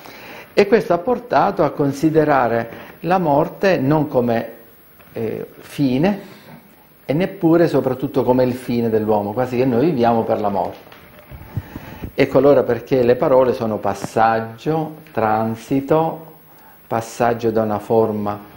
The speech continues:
ad un'altra, ma non la fine della vita, perché il vero problema che noi ci poniamo fr-, a riguardo della morte è proprio questo. Ma quando finisce il nostro corpo, questa vita, l'unica che conosciamo,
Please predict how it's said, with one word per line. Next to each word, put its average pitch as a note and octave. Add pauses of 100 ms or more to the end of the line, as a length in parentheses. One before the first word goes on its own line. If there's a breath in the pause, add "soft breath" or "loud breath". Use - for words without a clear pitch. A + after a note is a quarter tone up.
(120)
ad A2
un'altra, A2+ (920 loud breath)
ma F3
non D3+
la B2+
fine A2
della G2
vita, - (220)
perché - (500 loud breath)
il G#2+
vero C#3
problema B2 (280 loud breath)
che A#2
noi C3
ci C3
poniamo A#2+
fr-, -
a A#2
riguardo B2
della D#3+
morte C3+
è A2+
proprio A2
questo. F#2+ (540 loud breath)
Ma A#2
quando D#3+
finisce C#3
il A#2
nostro B2
corpo, G#2 (420)
questa -
vita, A2+
l'unica A#2+
che G#2+
conosciamo, A2